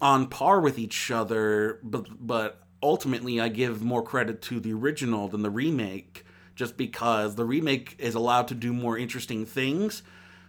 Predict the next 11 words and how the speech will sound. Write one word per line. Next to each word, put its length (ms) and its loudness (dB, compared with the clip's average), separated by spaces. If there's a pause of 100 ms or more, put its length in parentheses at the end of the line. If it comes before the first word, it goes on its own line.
(180)
but 460 2
the 160 -2
original, 800 2
it 200 0
has 260 0
a 80 2
much 280 0
more 240 2
engaging 600 -2
cast. 760 2
And 640 -4